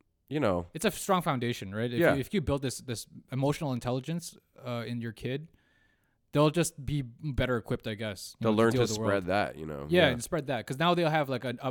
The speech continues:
Speaker 2: like, a full cup to pour from, you know what I mean?
Speaker 1: Yeah, exactly.
Speaker 2: Yeah, so that, that's my philosophy on love, too. It's like, you get this love when you're a kid, and, like, it, it needs from both, like, parents. If, like, ideally,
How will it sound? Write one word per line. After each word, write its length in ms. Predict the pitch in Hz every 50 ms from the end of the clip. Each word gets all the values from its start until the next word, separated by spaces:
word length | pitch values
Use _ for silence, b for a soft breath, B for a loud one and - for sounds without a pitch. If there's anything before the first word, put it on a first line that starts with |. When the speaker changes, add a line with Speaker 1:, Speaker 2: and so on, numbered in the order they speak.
| 131 -
Speaker 2:
like, 160 | 135 117 -
a 40 | 123
full 200 | - - 156 139
cup 160 | - 147 - -
to 60 | -
pour 200 | - - 123 113
from, 180 | - 117 101 101
you 80 | 104
know 60 | 110 113
what 60 | 110
I 40 | 117
mean? 160 | 143 202 - _
Speaker 1:
Yeah, 260 | - 123 131 123 95 82 - -
exactly. 480 | - 90 82 104 101 107 - 87 82 76 -
Speaker 2:
Yeah, 260 | 123 120 113 104 - - 110
so 260 | - - - 113 107 104
that, 200 | - 139 135 -
that's 160 | 180 175 190
my 80 | 190 165
philosophy 360 | - 165 143 139 - - 139
on 100 | 117 113
love, 180 | 113 107 95 -
too. 140 | - 117
It's 140 | 107 98 -
like, 160 | 113 110 107
you 60 | 131 143
get 100 | 170 160
this 160 | 151 127 127
love 160 | 123 127 127
when 100 | 131 123
you're 120 | 120 113
a 40 | 107
kid, 240 | - - 117 131 139
and, 160 | 131 113 107
like, 220 | 104 101 101 107 -
it, 80 | 120 117 -
it 60 | 117
needs 260 | 120 120 117 110 -
from 220 | - - 113 107 98
both, 280 | 113 113 113 107 - -
like, 200 | 107 101 - -
parents. 280 | - 123 117 113 -
If, 100 | 123 - - -
like, 180 | 139 135 127 -
ideally, 600 | 143 147 147 131 165 170 151 131 113 113 135 135